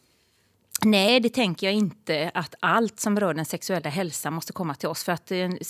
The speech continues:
den sexuella hälsan är ju en del av den allmänna hälsan. Och, eh, det betyder att man på alla olika ställen där patienten söker kan lyfta den frågan. Eh, men om det sen handlar om att man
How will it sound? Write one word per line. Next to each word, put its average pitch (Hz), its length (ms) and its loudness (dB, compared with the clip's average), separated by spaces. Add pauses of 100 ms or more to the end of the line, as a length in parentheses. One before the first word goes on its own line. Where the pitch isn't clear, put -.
(120)
den 185 140 0
sexuella 240 460 0
hälsan 196 380 0
är 180 40 0
ju 175 60 0
en 175 100 2
del 160 240 0
av 156 80 -2
den 170 120 -2
allmänna 185 360 0
hälsan. 180 560 -4 (380)
Och, - 440 -4
eh, 165 240 2 (680)
det 196 160 0
betyder 170 380 2
att 143 100 -6
man 156 300 -2 (340)
på 233 220 4
alla 220 580 -4
olika 214 760 -6
ställen 175 340 -4
där 160 80 -6
patienten 156 520 -6
söker - 300 -6
kan 156 180 -6
lyfta 156 260 -8
den 160 140 -8
frågan. 170 360 -10 (680)
Eh, 185 200 0
men 214 140 4
om 240 120 6
det 233 60 4
sen 220 220 4
handlar 214 320 6
om 196 140 4
att 185 220 -2
man 185 340 2